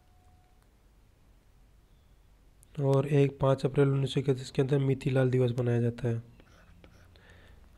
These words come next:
अब आता है बूंदी प्रजामंडल। बूंदी प्रजामंडल, इसके जो founder थे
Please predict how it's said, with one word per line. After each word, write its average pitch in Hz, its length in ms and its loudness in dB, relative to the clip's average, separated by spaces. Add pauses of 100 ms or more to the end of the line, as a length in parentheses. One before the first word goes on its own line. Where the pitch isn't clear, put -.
अब 135 100 0
आता 131 200 0
है 135 100 2
बूंदी 135 260 2
प्रजामंडल। 120 640 0 (1600)
बूंदी 139 320 4
प्रजामंडल, 131 680 2 (840)
इसके 143 320 0
जो 143 140 4
founder 131 580 2
थे 123 120 4